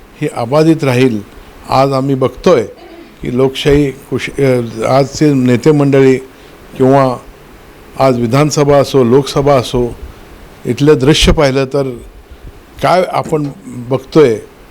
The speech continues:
याच्याबद्दल वाईट वाटतं मनाला. ह्या मंडळींनी जे महात्मा गांधींच्या चळवळीत जे सत्यता होती,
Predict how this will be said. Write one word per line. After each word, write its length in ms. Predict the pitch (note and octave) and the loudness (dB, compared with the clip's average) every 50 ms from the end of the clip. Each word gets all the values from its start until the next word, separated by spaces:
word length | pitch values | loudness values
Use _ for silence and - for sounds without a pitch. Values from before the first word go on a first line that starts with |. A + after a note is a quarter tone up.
| - - - - | -20 -16 -8 -6
याच्याबद्दल 600 | B2+ A2+ - C#3+ C3 C3+ B2+ B2 C#3+ C#3 C3 B2+ - - - - - - - - - - - - - - | -4 0 0 2 2 0 0 2 2 2 2 0 -4 -8 -16 -20 -20 -20 -20 -20 -20 -20 -20 -14 -6 0
वाईट 200 | B2 D3 F3 F3 | 2 2 2 2
वाटतं 280 | E3+ C#3+ - - - C3 | 2 0 0 0 -2 -2
मनाला. 440 | A#2+ A#2 A2+ A2+ A2+ A2 G#2+ G#2 G2+ - - - - - - - - - - | 0 0 -2 -2 -2 -2 -2 -4 -8 -12 -18 -20 -20 -20 -20 -20 -20 -12 -6
ह्या 140 | - B2+ C#3 | -2 0 0
मंडळींनी 580 | C#3 C3+ C3+ C3 C#3+ C#3+ D3 D3 D3+ D#3 D#3+ E3+ F3 - - - - - - - - - C3+ C3 | 2 2 2 4 4 4 4 4 2 0 0 -2 -6 -12 -20 -20 -20 -20 -20 -20 -16 -8 0 2
जे 320 | D#3 F3 F3+ F3+ E3+ - - - - - - - - - - - - | 4 6 6 4 4 0 -4 -8 -14 -16 -18 -20 -20 -20 -16 -8 -4
महात्मा 380 | C3 C3 C3 - - F3 F#3 | -2 -2 -2 0 0 2 2
गांधींच्या 760 | F3+ E3+ E3+ E3+ E3 F3 F3 F3 D3+ F3 F3 E3+ E3 D#3 D3 C#3+ C#3 - - | 2 2 2 2 2 2 0 0 2 2 4 4 4 2 0 -2 -8 -4 0
चळवळीत 440 | D3 C#3 D3 D#3 D#3+ D#3+ D3+ C#3+ D#3 D3 C3+ - - - - - - C3 | 2 4 6 6 6 4 4 0 -4 -6 -8 -10 -16 -20 -20 -14 -8 -4
जे 140 | C#3+ C#3 C3+ | -2 -2 -2
सत्यता 500 | - - - B2+ - - F3 E3+ D#3+ F3+ | -2 -4 -6 -6 -2 0 0 2 4 4
होती, 320 | E3 C3 A2+ - - A#2 | 2 2 0 -4 -8 -10